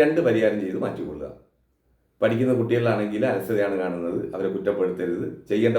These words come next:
പരിഹാരം എന്ന് പറയുന്നത് ശ്രീ ധർമ്മശാസ്താവിന് നീരാഞ്ജന വഴിപാട് എല്ലാ ശനിയാഴ്ചയും നടത്തുക. ഗുരു ഭഗവാന് വ്യാഴാഴ്ച ദിവസം നവഗ്രഹ സന്നിധിയിൽ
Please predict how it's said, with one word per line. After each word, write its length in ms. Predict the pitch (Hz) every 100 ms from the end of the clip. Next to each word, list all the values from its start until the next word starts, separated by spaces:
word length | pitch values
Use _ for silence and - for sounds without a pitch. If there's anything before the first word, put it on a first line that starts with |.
| 98
പരിഹാരം 300 | 98 107 107
എന്ന് 100 | 101
പറയുന്നത് 380 | 95 95 98 127 - - - _ _ _ _ _ _
ശ്രീ 140 | 120
ധർമ്മശാസ്താവിന് 840 | 117 110 110 117 107 98 101 101 95
നീരാഞ്ജന 320 | 98 101 101
വഴിപാട് 320 | 92 92 92
എല്ലാ 320 | 92 90 98
ശനിയാഴ്ചയും 500 | 98 90 92 87 87
നടത്തുക. 320 | 82 85 90 113 - - - _ _ _ _ _ _ -
ഗുരു 220 | 110 254
ഭഗവാന് 500 | 160 113 98 90 98 - - _ _ _ _ _ -
വ്യാഴാഴ്ച 380 | 110 117 135 131
ദിവസം 420 | 104 85 82 - - - _ _ _ -
നവഗ്രഹ 460 | 104 110 135 131
സന്നിധിയിൽ 480 | 104 95 92 92 -